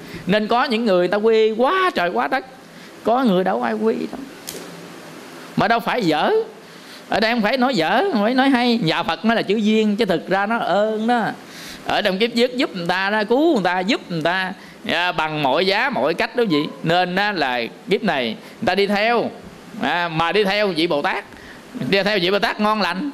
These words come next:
được không, quý vị? Nhưng mà lỡ á, mà cái, cái ông mà, à, gọi là, à, không có tu tập á, giúp mình, mình đi theo, ổng vậy, ngày bị xui rồi.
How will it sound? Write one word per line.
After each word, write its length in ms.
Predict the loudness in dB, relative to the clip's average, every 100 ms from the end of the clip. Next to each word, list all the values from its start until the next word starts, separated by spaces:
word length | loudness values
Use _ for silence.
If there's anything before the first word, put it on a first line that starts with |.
| -4
được 120 | 0 2
không, 120 | 2
quý 40 | 2
vị? 160 | 0 -2 -14 -4
Nhưng 180 | 0 2
mà 80 | 2
lỡ 420 | 2 2 2 2 2
á, 240 | 0 -2 -6 -20 -20 -6
mà 260 | 0 2 2 2 2 0 -2 -4
cái, 120 | -2
cái 160 | -2 -2
ông 480 | 0 0 2 0 2
mà, 220 | 0 0 0 0 0
à, 540 | 0 0 0 -2 -2 0
gọi 180 | 0 0
là, 260 | 0 0
à, 380 | 0 0 0 -2 -6 -16 -12 -2
không 140 | 2
có 60 | 2
tu 200 | 4 2
tập 260 | 0 -4 2
á, 160 | 2 2 -8 -18 -2
giúp 200 | 0 2 2
mình, 260 | 0 0
mình 100 | -2
đi 80 | 0
theo, 280 | 2 2 0 -8 -18 -6
ổng 280 | -2 -2 0
vậy, 140 | 2
ngày 140 | 2 2
bị 100 | 2
xui 260 | 2 2
rồi. 100 | 2